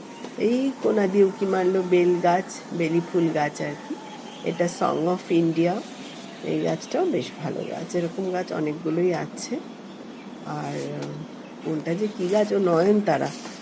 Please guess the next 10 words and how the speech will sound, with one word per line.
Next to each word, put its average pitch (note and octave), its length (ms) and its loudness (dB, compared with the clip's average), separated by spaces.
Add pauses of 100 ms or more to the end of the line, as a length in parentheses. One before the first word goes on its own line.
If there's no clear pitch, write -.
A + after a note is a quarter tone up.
এখানে A3 280 4
আবার A3 300 6
দুই G3+ 200 4
রঙের G3 240 6
নয়নতারা D#3 600 4
আছে, C#3 360 -2 (100)
একটা E3 260 -4
গোলাপি F3 580 0
আর C4 80 0
একটা D#3+ 240 -4